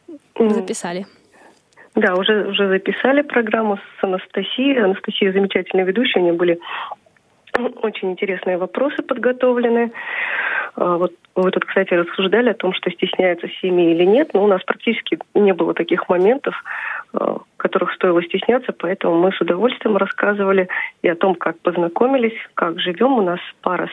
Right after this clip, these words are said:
Speaker 1: смешанная, я, э, инвалид по зрению, муж у меня зрячий. А, вот.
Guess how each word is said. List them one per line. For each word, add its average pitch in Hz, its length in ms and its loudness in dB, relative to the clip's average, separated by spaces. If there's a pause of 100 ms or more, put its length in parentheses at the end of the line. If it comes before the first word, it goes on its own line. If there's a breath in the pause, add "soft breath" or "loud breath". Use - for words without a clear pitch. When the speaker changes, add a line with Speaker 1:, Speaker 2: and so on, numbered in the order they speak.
Speaker 1:
смешанная, 220 520 2
я, 175 360 0
э, 165 600 2 (240)
инвалид 170 340 0
по 180 140 -2
зрению, 247 320 4
муж 180 260 -2
у 175 60 0
меня 175 160 2
зрячий. 226 460 0 (840 loud breath)
А, - 160 -2
вот. 180 280 -2